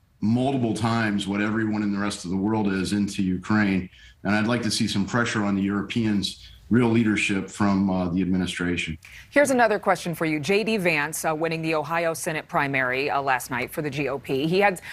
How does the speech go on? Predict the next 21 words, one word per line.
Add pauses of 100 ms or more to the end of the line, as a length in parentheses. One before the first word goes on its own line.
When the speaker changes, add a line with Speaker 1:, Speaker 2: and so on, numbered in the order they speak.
(100)
Speaker 2:
some
strong
words, (300)
uh,
for
Tim
Ryan,
the
Democrat
who
won
his
Senate
primary. (320)
Uh,
Vance
calling
Ryan (240)
a
Trump (180)
Democrat.